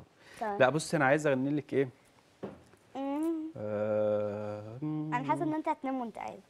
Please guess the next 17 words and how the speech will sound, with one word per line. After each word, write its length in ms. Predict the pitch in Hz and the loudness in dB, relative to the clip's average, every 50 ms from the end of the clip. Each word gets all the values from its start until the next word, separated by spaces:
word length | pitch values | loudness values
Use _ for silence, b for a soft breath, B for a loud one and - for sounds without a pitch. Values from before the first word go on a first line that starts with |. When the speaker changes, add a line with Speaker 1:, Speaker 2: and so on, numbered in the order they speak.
| - - | 0 4
Speaker 2:
آه، 260 | 117 123 117 107 98 | 6 6 6 6 4
ما 120 | 101 101 101 | 0 -4 -4
أنا، 220 | 117 117 113 - | -2 -2 -2 0
أنا، 260 | - 127 127 131 113 123 | 0 0 0 0 2 4
أنا 120 | 131 - | 4 4
مش 200 | 147 143 143 139 | 4 4 4 8
أول 220 | 156 160 175 180 | 12 12 12 12
ما 80 | 170 156 | 10 8
جيت 180 | 151 165 160 160 | 4 4 0 -2
قلت 120 | 147 - | -4 -4
لكم 120 | 151 - | -6 -2
أنا 80 | 143 135 | 0 2
عايز 160 | 131 143 139 143 | 2 4 4 4
أنام، 280 | 123 135 143 160 - | 4 6 6 4 6
<laughs> 60 | - | 10
أنا 80 | 415 - | 12 12
مرهق. 500 | 170 175 165 160 - - 180 165 180 | 12 12 12 12 12 10 8 6 6